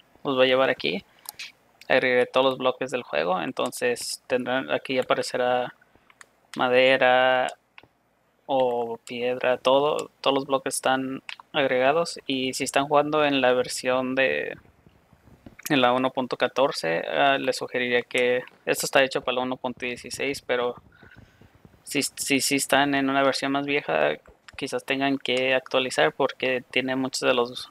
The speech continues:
esto usa muchos de los nuevos bloques del juego. Entonces, si ten-,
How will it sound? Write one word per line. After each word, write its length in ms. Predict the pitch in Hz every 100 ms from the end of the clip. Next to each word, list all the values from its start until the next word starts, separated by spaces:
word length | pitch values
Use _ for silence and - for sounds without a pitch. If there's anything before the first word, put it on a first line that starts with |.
| _
esto 240 | 127 -
usa 200 | 139 -
muchos 240 | 139 135 139
de 40 |
los 120 | 127 131
nuevos 240 | 127 127
bloques 360 | 135 131 - -
del 320 | - 131 127
juego. 400 | 127 143 156 190 190 - - _ _ _ - - _
Entonces, 760 | - 131 - 123 - 127 127 120
si 380 | - 135 127 123
ten-, 360 | - 131 139